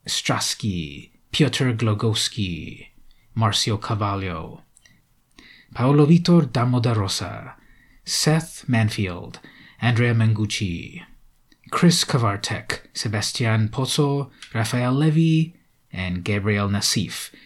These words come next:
Congrats to all the players that made it up to that level in the world of Magic the Gathering. That is not an easy feat to get to this level.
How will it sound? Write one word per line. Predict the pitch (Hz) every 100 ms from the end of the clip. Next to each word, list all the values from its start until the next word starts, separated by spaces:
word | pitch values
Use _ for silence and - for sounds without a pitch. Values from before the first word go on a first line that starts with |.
| -
Congrats | 135 120 113 113 -
to | 135 -
all | 165 180
the | 170
players | 165 156 156 143
that | 127 113
made | 127 123
it | 117
up | 113 -
to | 113
that | 107 135 151
level | 147 131 123 127 127 131 _ _
in | 110
the | 101
world | 104 104
of | 101
Magic | 113 120 117 120
the | 113
Gathering. | 117 98 101 95 90 101 - - -
That | 104
is | 98 101
not | 113 117 127 127 143
an | 131
easy | 123 113 113
feat | - 165 175 - - -
to | -
get | 107 98 - -
to | 113 92
this | 107 107 - 117
level. | 104 92 85 - -